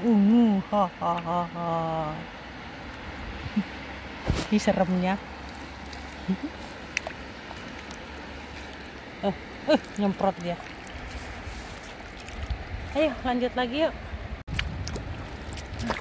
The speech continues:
<laughs> Ada rumbai-rumbai. Uh, mantap.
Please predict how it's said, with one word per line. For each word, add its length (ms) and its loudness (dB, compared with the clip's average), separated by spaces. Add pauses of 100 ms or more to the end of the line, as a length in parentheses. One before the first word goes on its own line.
(1300)
<laughs> 560 0
Ada 200 4
rumbai-rumbai. 960 6 (360)
Uh, 280 8
mantap. 640 6